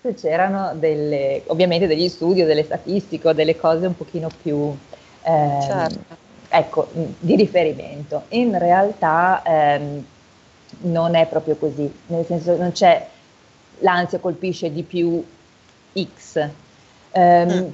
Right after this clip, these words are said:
Speaker 1: mi ricollego intanto a quel che dicevi magari tu prima, eh, sul fatto di chi si sente normalmente forte, poi improvvisamente non sa affrontare una situazione, no? E quindi va in ansia. Questo ci riporta un po' alla,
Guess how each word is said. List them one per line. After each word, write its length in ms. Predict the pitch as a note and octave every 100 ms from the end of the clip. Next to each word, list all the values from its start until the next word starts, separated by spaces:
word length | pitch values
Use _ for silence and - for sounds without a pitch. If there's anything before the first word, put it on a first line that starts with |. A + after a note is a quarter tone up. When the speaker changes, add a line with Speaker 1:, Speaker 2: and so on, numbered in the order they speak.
| -
Speaker 1:
mi 160 | G3+ G#3
ricollego 480 | G#3 G#3 G3 G#3+ C4
intanto 320 | A#3+ F3+ E3+
a 20 |
quel 140 | G3 D#3+
che 100 | E3
dicevi 420 | E3+ - E3+ E3
magari 320 | D#3+ E3+ E3+
tu 160 | F3 -
prima, 720 | F3 G3 G3 G3 G3 F#3+ -
eh, 380 | D#3+ D#3 D#3
sul 220 | D3+ - E3+
fatto 380 | - F#3 -
di 160 | F3 F3
chi 120 | -
si 100 | E3+
sente 280 | - G3+ F3+
normalmente 640 | E3 D#3+ E3+ F#3+ E3+ - F#3
forte, 640 | G3+ G3 F#3+ F#3+ - G3
poi 180 | - F3+
improvvisamente 1120 | F3 F#3 F3 D#3+ F3+ F#3+ F3+ D#3 E3+ E3 E3+
non 140 | D#3 D3+
sa 320 | C#3+ D3 D3+
affrontare 420 | D3 E3 D#3 E3+
una 100 | D#3+
situazione, 800 | D#3+ E3 E3+ E3 - D3+ D3 D3
no? 240 | D3+ D#3+ F3 - - _ _ _ -
E 160 | F3+
quindi 340 | E3+ G3 F3+ F3+
va 180 | E3+ D#3+
in 100 | E3
ansia. 640 | D#3 C#3 C#3+ D3 - D#3 D#3 F3+ E3+
Questo 200 | F#3 G3
ci 140 | -
riporta 420 | E3+ - F#3+ F#3+
un 200 | F3+ F3 -
po' 320 | E3 F3 F3
alla, 480 | E3 D#3+ D#3+ D#3